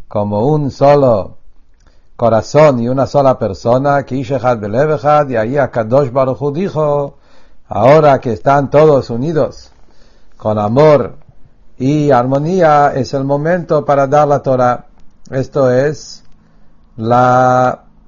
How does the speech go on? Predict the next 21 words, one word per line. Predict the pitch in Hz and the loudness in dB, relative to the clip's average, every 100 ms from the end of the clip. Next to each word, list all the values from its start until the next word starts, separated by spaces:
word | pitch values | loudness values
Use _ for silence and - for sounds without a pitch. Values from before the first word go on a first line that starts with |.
| _ - | _ -12
la, | 113 117 120 120 120 120 - 127 | -4 0 2 2 2 0 -2 -4
la, | 123 | -4
el | 127 | -2
día. | 143 190 165 120 - | -2 0 0 -2 -8
Eso | - 123 147 | -8 -4 -4
estamos | 127 156 160 151 143 | 0 2 2 0 2
ahora | 151 165 156 | 4 4 2
entrando | 143 139 147 160 156 147 | 0 0 0 0 0 0
en | 139 | -2
ese | 117 123 | -6 -8
tiempo, | 104 147 165 151 151 135 - - - - - | -2 0 0 0 -2 -2 -6 -16 -14 -14 -10
en | 110 | -6
Matan | 110 110 135 143 127 | -2 0 0 0 0
Torah. | 120 123 139 147 156 - - - - - - - | 0 2 2 0 -4 -16 -20 -18 -18 -18 -18 -4
Desde | 98 147 139 147 | 2 2 2 -2
primero | 120 123 135 151 131 | -4 0 2 2 0
de | 131 | -2
Sivan | - 143 175 170 156 | -4 -2 2 2 0
empezaron | 139 139 - 156 160 151 | -4 -6 -2 0 0 -2
las | 139 | -4
preparaciones. | 135 123 127 123 - 139 151 151 143 131 - - | -4 -2 0 0 -2 0 0 0 -4 -6 -14 -20